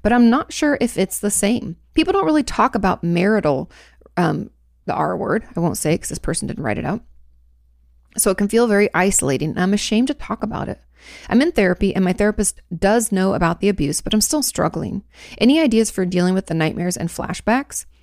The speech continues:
Thanks for your help." I'm so sorry. And there should be more information out there. For some reason,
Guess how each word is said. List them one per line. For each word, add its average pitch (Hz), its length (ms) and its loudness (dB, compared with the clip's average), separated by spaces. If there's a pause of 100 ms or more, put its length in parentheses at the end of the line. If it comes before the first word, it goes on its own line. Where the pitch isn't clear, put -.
(120)
Thanks 196 200 0
for - 100 -6
your 95 140 -4
help." - 320 -6 (800)
I'm 233 180 2
so 175 200 2
sorry. 156 600 0
And 220 100 6
there 262 80 4
should 285 220 2
be 311 100 6
more 247 160 4
information 180 460 0
out - 160 -2
there. 131 200 0
For - 160 0
some 285 300 2
reason, 185 480 2